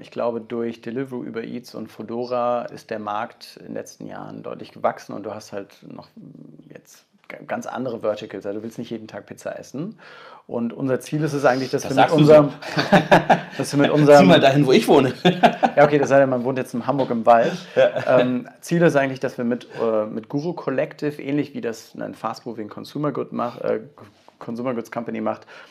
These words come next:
Speaker 1: wirklich alle Verticals im Lieferbereich abdecken. Das heißt, dass wir eine erfolgreiche Salatmarke haben, eine erfolgreiche Pizzamarke, eine erfolgreiche Rahmenmarke und das komplette Universum, alles, was du eigentlich online an Essen bestellen würdest.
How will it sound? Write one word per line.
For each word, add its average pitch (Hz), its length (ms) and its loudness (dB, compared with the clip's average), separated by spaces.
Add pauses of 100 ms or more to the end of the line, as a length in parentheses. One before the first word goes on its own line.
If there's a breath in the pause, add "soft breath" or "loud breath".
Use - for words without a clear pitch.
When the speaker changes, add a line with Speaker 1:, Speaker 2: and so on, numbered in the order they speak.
(160 loud breath)
Speaker 1:
wirklich - 400 -10
alle 123 440 4
Verticals 113 520 -4
im 110 120 -10
Lieferbereich 104 500 -10
abdecken. 95 340 -12
Das 95 140 -18
heißt, 104 160 -18
dass - 100 -20
wir 98 60 -14
eine 95 60 -14
erfolgreiche 98 480 -10
Salatmarke 117 600 -4
haben, 107 160 -10
eine 95 60 -14
erfolgreiche - 460 -12
Pizzamarke, 110 680 -8
eine 95 80 -14
erfolgreiche 107 560 -10
Rahmenmarke 120 920 -6
und - 340 -16
das 113 100 -8
komplette 135 400 -4
Universum, 113 640 -4
alles, 131 340 -6
was - 200 -8
du 131 160 -8
eigentlich 113 480 -12
online 107 280 -8
an 104 120 -16
Essen - 240 -16
bestellen 92 480 -14
würdest. 95 420 -12